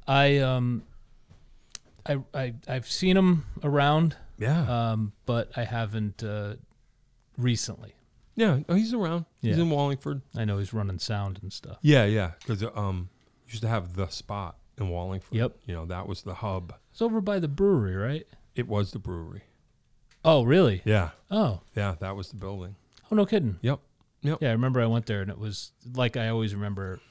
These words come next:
Speaker 1: Aaron, uh, or A J, um, just tons of musical stuff.
Speaker 2: Oh, yeah.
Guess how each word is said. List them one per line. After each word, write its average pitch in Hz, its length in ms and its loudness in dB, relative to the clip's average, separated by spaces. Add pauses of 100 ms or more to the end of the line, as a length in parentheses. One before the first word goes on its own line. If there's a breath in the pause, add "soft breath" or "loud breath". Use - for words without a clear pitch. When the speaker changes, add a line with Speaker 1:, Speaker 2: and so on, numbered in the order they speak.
Speaker 1:
Aaron, 101 480 -6
uh, 95 240 -8 (480 soft breath)
or 101 120 -12
A 98 160 -6
J, 95 220 -8 (580 soft breath)
um, 95 400 -8 (300)
just 113 240 -6 (120)
tons 107 380 -2
of 98 180 -8 (680)
musical 110 760 -4 (120)
stuff. - 640 -6
Speaker 2:
Oh, 98 160 4
yeah. 87 500 -2